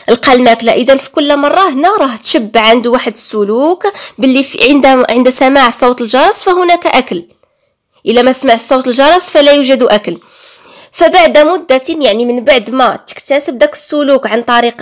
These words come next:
المثير، يعني هنا المثير هو صوت الجرس. وما هي الاستجابة؟ الاستجابة هو أن الكلب كيجي باش ياخد الطعام ديالو.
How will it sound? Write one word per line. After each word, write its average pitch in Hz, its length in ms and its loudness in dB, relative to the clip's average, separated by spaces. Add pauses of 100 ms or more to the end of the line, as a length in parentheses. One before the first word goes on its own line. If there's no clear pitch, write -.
المثير، 226 520 0
يعني 214 240 0
هنا 214 100 0
المثير 208 440 0
هو 190 200 0
صوت 359 240 0
الجرس. 254 420 2 (640)
وما 262 180 2
هي 240 160 0
الاستجابة؟ 220 680 0 (320)
الاستجابة 247 500 0
هو 254 180 2
أن 214 240 -2
الكلب 320 340 2 (400)
كيجي 240 460 0
باش 262 340 2
ياخد 262 460 0
الطعام 247 520 -4
ديالو. 208 360 -4